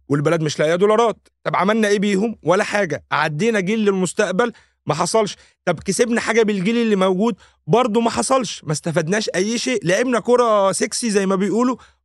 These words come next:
برضو ما حصلش. طب أنا رحت دورت بقى،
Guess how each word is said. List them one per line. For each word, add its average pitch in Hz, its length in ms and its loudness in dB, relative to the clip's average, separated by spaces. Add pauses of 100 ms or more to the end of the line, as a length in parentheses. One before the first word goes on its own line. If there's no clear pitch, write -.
برضو 180 300 2
ما 147 80 -2
حصلش. 127 560 -8 (880)
طب 139 120 -2
أنا 285 160 2
رحت 294 200 0
دورت 220 460 2
بقى، 220 340 0